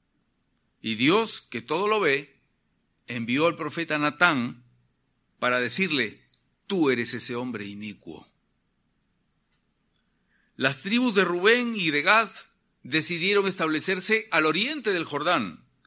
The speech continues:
Se comprometieron, y Dios les dijo: "Si no hacen así, habrán pecado ante el Señor". Dios es omnisciente, Dios lo sabe todo, no se le escapa nada.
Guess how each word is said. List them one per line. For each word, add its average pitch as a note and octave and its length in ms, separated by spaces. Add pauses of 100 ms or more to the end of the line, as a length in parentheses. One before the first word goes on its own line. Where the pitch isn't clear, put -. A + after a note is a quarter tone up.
(420)
Se F#3 180
comprometieron, G3 1000 (800)
y A2+ 100
Dios D3 240
les E3 140
dijo: G#2+ 280
"Si D3 220
no F3 240
hacen F3+ 360
así, A3+ 600 (360)
habrán C3 380
pecado C3+ 540 (160)
ante D3+ 460
el G#2 120
Señor". F#2+ 420 (1900)
Dios D3 340
es E3+ 140
omnisciente, C#3+ 680
Dios A#2+ 260
lo C#3+ 120
sabe D#3 320
todo, C3 440 (140)
no B2 280
se C3 160
le A2+ 80
escapa A2 400
nada. F#2+ 420